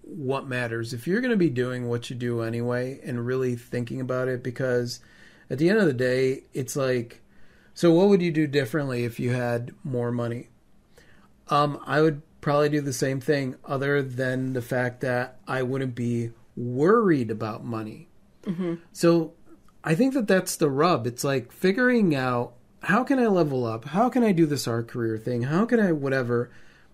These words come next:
Speaker 1: Not so much with more money would fix my problems, but not worrying about the money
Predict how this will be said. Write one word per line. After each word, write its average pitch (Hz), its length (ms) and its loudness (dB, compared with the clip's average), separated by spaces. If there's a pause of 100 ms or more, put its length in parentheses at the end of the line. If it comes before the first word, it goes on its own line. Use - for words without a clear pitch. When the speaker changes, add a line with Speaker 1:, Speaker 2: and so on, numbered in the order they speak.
Speaker 1:
Not 220 320 4
so 262 200 2
much 180 440 2
with 139 520 0 (480)
more 170 300 4
money 156 360 4
would 123 180 -2
fix - 320 -2
my 117 140 -2
problems, 127 840 -2
but 135 580 -2 (880)
not 180 380 2
worrying 185 520 6
about 127 320 0
the 123 60 -6
money 117 460 -6